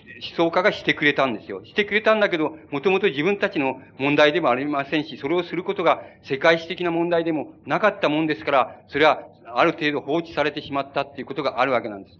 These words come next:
そして、その後で、だから、その問題をもっとはっきりさせなければいけないっていう課題は、これは現在の問題なんであって、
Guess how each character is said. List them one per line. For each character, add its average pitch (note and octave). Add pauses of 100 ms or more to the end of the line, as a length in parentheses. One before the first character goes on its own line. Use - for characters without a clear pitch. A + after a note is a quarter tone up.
(140)
そ F#3
し F#3
て、 G#3
そ F3+
の F#3+
後 G3
で、 E3 (220)
だ F#3+
か G3+
ら、 F3+
そ -
の G3+
問 G3+
題 G#3
を G3+
も E3
っ F#3
と F3 (100)
は -
っ -
き A#3
り A3+
さ F3+
せ E3+
な D#3+
け D3+
れ D3
ば A#2+
い A#2+
け D#3
な D3
い D3
っ D3
て -
い C3+
う -
課 B2+
題 D3+
は、 C#3+ (220)
こ D#3
れ G#3
は G#3
現 A3+
在 G#3
の D3+
問 A#2+
題 A2+
な A2+
ん G#2+
で G#2
あ G2
っ -
て、 -